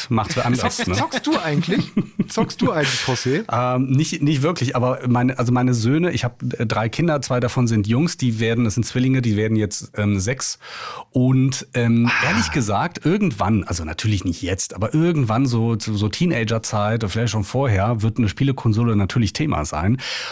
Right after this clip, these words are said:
Speaker 2: Und ich freu mich da auch schon ein bisschen heimlich drauf, <laughs>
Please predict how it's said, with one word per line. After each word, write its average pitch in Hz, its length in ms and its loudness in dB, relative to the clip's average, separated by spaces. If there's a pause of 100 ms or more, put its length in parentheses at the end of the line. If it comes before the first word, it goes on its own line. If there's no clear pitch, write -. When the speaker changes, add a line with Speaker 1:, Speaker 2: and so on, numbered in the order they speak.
(100)
Speaker 2:
Und 143 180 0
ich 123 100 0
freu 156 200 0
mich 175 160 2
da - 100 -8
auch - 160 -4
schon 87 180 -2
ein 92 80 2
bisschen 92 340 0
heimlich 92 280 2
drauf, 92 480 -2
<laughs> - 360 -2